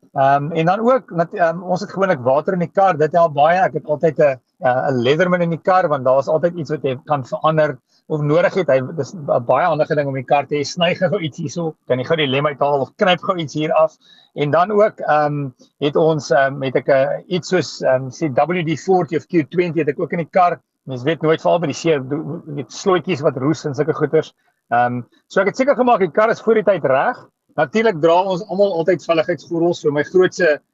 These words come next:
ding is asseblief maak nie saak waar jou passasiers in die kar sit nie, dra asseblief jou veiligheidsgordels. En dan in die pad, Derek, ehm,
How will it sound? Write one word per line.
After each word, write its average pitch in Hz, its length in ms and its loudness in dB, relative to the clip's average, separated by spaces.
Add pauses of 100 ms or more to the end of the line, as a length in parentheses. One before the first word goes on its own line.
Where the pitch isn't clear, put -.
(120)
ding 156 200 0
is 160 200 -4
asseblief 143 480 -4
maak 139 240 -2
nie 185 60 -6
saak 156 280 2 (120)
waar 151 360 2
jou 147 140 2
passasiers 147 840 -4 (260)
in 151 80 -2
die 147 80 0
kar 160 200 0
sit 156 260 -4
nie, 160 120 -6
dra 123 160 2
asseblief 151 300 -4
jou 156 100 0
veiligheidsgordels. 165 920 -2 (440)
En 190 140 -2
dan 269 160 4
in 302 80 2
die 277 120 -6
pad, 285 220 2
Derek, 190 300 0
ehm, 175 260 2